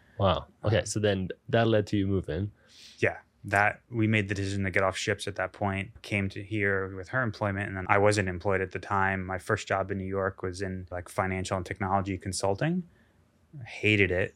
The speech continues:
Speaker 2: and, but used the leverage of kind of the data processing technology mindset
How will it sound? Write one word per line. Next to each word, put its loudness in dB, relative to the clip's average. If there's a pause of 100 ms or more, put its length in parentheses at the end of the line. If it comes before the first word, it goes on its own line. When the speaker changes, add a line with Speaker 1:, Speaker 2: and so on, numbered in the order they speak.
(160)
Speaker 2:
and, -4 (480)
but -6
used 2
the -2
leverage 2
of -2 (720)
kind -4
of -4
the -10
data 6
processing 0
technology 0
mindset 2